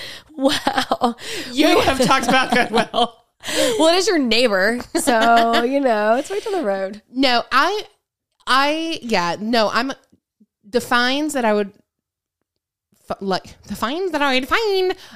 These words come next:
Speaker 2: I hate myself.
Speaker 1: Mm-mm.
Speaker 2: But they are better geologically.
Speaker 1: For sure.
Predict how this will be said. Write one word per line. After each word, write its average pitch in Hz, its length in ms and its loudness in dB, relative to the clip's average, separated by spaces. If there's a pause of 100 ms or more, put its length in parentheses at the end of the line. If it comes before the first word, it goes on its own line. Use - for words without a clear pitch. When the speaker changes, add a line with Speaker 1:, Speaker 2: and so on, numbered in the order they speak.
(100)
Speaker 2:
I 185 80 -4
hate 185 180 -8
myself. - 440 -8 (140)
Speaker 1:
Mm-mm. 180 580 -6
Speaker 2:
But 254 420 -2
they 220 140 2
are 190 300 0 (240)
better 196 560 2 (100)
geologically. 165 960 -4
Speaker 1:
For 233 200 -2
sure. 185 520 0